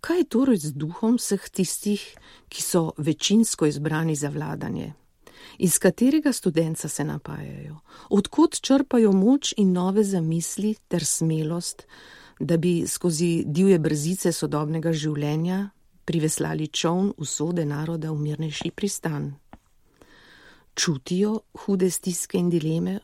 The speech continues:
v svoji težki, naporni službi? Občutek imam, da jih zanima le ohranitev položaja in denarni izplen,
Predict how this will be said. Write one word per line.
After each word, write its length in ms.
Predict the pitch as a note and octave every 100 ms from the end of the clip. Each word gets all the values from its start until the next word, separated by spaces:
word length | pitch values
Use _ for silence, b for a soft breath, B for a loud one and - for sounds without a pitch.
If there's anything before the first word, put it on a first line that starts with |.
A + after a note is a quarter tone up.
| _ _ _ _
v 160 | E3 D#3
svoji 300 | - D#3 D#3
težki, 460 | - D#3 D#3 - E3
naporni 460 | D#3 E3 D#3+ D#3+
službi? 500 | D#3 E3+ E3 - D3+ - _ _ _ _ _ _ _ _ b b b b b b b b
Občutek 500 | A3+ - F4+ D4 -
imam, 460 | F3+ E3 E3 G3+ A#3+ b b b
da 100 | D3+
jih 220 | F3+ D#3 D#3
zanima 420 | F3 F3+ A3+ F3+
le 120 | F3
ohranitev 580 | E3+ E3+ D#3+ F#3+ F#3 E3
položaja 680 | D#3+ D#3+ D#3 D#3 E3 F3+ F3+
in 280 | F3 E3 D#3+
denarni 580 | D#3 F3 F3 E3+ E3 D#3
izplen, 600 | D#3 - G#3 A3 - D3+